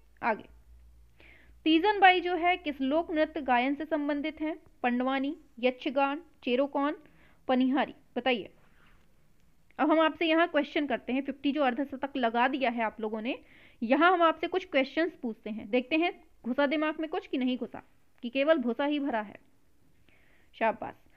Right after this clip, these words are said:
आंसर है आपका तीजन बाई जो है ना, ये किससे संबंधित है? आपके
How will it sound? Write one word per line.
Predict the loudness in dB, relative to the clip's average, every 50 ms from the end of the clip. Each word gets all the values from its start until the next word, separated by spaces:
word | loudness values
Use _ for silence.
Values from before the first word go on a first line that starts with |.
| -20 -20 -8 0
आंसर | 2 2 4 6 6 6
है | 8 6
आपका | 6 6 6 4
तीजन | 4 4 2 0 2 2 2 4
बाई | 6 6 6 4
जो | 2 0
है | 0 0 0
ना, | 0 -2 -4 -6 -10 -14 _
ये | -10 -6
किससे | -6 -6 -6 -6 -2
संबंधित | -2 0 0 0 0 0 0 -2 -2
है? | -2 -2
आपके | -2 -2 -4 -6